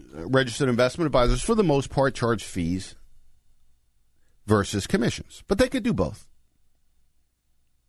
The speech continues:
Then you have insurance agents. So insurance agents, they get licensed by the state, they take a test for insurance, and they sell life, health, property, you know, insurance, variable annuities,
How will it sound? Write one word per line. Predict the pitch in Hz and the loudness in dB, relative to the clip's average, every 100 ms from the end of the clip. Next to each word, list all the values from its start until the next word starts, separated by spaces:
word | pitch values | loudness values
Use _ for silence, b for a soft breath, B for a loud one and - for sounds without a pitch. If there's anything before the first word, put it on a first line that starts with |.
| _ _ _ _ _ _ _ _ _ _ - B B B B | _ _ _ _ _ _ _ _ _ _ -20 B B B B
Then | 139 | 2
you | 139 | 4
have | 156 156 170 | 4 2 0
insurance | 160 220 254 185 104 | -2 0 2 2 0
agents. | 78 67 - - - _ - - - - - - _ _ _ _ _ - b b _ | -4 -6 -12 -16 -20 _ -20 -20 -20 -20 -20 -20 _ _ _ _ _ -20 b b _
So | 139 123 | 0 2
insurance | - 202 269 - | 2 0 2 2
agents, | 147 147 151 | 2 2 0
they | 139 | 0
get | 117 | 0
licensed | 104 123 - 165 - | 2 0 2 -4 0
by | 151 | 0
the | 151 | 0
state, | - 113 110 | 0 0 2
they | 101 | 0
take | 85 104 113 | 0 0 0
a | 147 | -2
test | - 117 117 - - _ | 0 0 0 -8 -20 _
for | - 123 | -4 -2
insurance, | 147 127 87 92 - - b b b b b | 0 0 0 -2 -8 -20 b b b b b
and | - 107 107 113 110 | 0 2 2 2 2
they | 120 | 2
sell | 123 131 117 110 | 2 2 2 2
life, | 87 107 117 - | 2 2 0 -2
health, | 90 98 107 - | 0 2 0 -2
property, | 95 92 98 92 92 98 98 | 0 0 0 -2 0 0 -2
you | - 110 | 0 0
know, | 87 | 2
insurance, | 87 - 87 90 - - - _ | -2 0 -2 -2 -6 -16 -20 _
variable | 80 110 107 107 107 | 2 2 4 2 2
annuities, | 98 92 87 95 - - | 2 2 0 -2 -6 -18